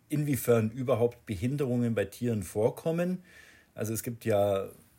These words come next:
Einschränkungen mit dem Bewegungsapparat, ein Tier kann blind sein. Gibt's auch geistig behinderte Tiere, ist vielleicht so eine Frage. Und inwiefern lässt sich das mit einem Tierleben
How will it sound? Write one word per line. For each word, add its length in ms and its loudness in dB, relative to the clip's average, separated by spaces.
Einschränkungen 720 -4
mit 40 -4
dem 180 -6
Bewegungsapparat, 1120 -2
ein 100 -12
Tier 180 -4
kann 220 -6
blind 260 -4
sein. 380 0
Gibt's 240 -4
auch 160 -8
geistig 420 0
behinderte 480 0
Tiere, 460 -2
ist 220 -8
vielleicht 280 -2
so 80 -6
eine 140 2
Frage. 480 -2
Und 340 -4
inwiefern 640 0
lässt 220 2
sich 120 -8
das 220 -2
mit 160 -4
einem 160 -4
Tierleben 720 -2